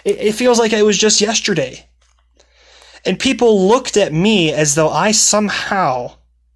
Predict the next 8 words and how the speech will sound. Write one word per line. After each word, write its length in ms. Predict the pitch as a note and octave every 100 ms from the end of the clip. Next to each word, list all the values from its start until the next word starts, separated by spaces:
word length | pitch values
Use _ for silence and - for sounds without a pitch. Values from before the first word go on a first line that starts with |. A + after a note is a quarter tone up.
| _ _ _ _ _ _ _ _ _ _
was 380 | D3+ F3+ E3 C#3+
this, 360 | E3 - - - - _
this 460 | C#3+ D#3 - - - - _ _
representation 1160 | D3 D3 G3 A3 G#3+ F3+ F3 - G3 G#3+ E3+ C#3
of 200 | C#3 D3+
an 60 | D#3
entire 480 | D3+ - F#3+ F#3 D#3+
church. 680 | - C4+ - - - -